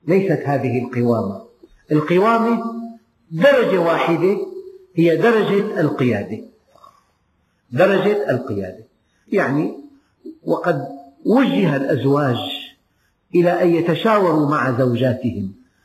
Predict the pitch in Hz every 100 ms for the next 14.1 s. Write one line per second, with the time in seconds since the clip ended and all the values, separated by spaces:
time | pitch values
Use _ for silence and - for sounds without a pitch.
0 | _ - 147 139 151 123 170 165 170 -
1 | - - - _ _ 160 165 - 226 208
2 | 175 170 160 185 170 170 - 170 170 175
3 | 180 170 - - _ _ 123 143 139 120
4 | 147 175 139 - - - _ _ _ _
5 | _ 139 123 147 147 180 190 233 240 196
6 | 202 180 165 208 180 147 120 - - -
7 | - _ _ _ _ _ _ - 143 -
8 | 156 135 202 185 170 180 160 147 147 -
9 | 139 123 123 104 101 - _ _ _ _
10 | - - - 240 - 214 185 190 202 196
11 | 170 175 175 170 160 180 180 165 170 170
12 | 170 - - - 147 143 - - 185 170
13 | 165 175 147 156 143 135 135 120 110 101